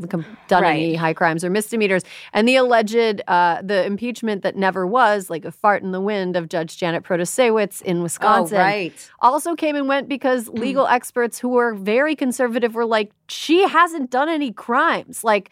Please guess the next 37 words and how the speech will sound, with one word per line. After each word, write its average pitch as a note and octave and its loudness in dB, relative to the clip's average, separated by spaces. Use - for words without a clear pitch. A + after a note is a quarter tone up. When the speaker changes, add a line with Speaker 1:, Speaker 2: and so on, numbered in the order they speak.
Speaker 2:
Yeah. G3 2
Speaker 1:
anyway, C4 2
Speaker 2:
No F3+ 2
Speaker 1:
and - -4
Speaker 2:
crimes B3 0
present. F3 -8
Speaker 1:
Yes, A3+ 2
exactly. A#3 0
And G3 -6
Secretary A#3+ -4
Mayorkas, A3 0
like, F#3 -2
it's, A3+ -6
uh, A#3 0
th-, G#3 -10
we're A3+ 4
Speaker 2:
Oh, A3 2
Speaker 1:
seeing C#4 2
Speaker 2:
God, C#4 2
that D4+ 0
started F#3+ -6
today. D#3 -8
Speaker 1:
Yeah, B3+ 2
members C#4+ -2
of D4 -8
Congress C#4 -2
really, C#4+ 0
really, B3 -2
s-, - -12
like, F3+ 0
going A3 2
deep, D4 0
deep, C4+ 0
deep B3 0
into G#3+ -2
their F3+ 2
own A#3+ 2